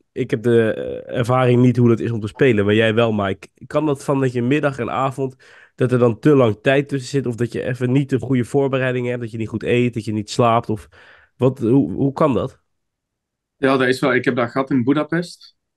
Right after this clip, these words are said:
Speaker 2: Eh, in Budapest haalde ik ook, eh, de kwartfinales. En mijn wedstrijd, <clears throat> 's middags, dat was ook tegen Michael Smith. Die was, ehm, volgens mij de één na laatste of de laatste van de middag. En ik moest 's avonds dan ook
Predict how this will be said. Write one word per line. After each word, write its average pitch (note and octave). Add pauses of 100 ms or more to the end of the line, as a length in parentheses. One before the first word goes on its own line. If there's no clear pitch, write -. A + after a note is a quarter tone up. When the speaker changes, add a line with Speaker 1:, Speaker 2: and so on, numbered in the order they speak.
Speaker 2:
Eh, A#2
in A2+
Budapest C3
haalde B2
ik A#2
ook, C3
eh, C3+
de C3
kwartfinales. C3+
En A#2 (480)
mijn B2+
wedstrijd, C#3+ (200)
<clears throat> D3
's -
middags, D3
dat B2+
was A#2+
ook C3
tegen C3
Michael A#2+
Smith. C3+ (680)
Die B2+
was, B2
ehm, A2+
volgens A2+
mij C#3
de C3+ (120)
één D#3
na D3
laatste C#3+
of C3+
de C3
laatste C3+
van B2+
de A#2+
middag. A2+ (300)
En G#2+
ik A2+
moest B2
's -
avonds C3+
dan B2+
ook C#3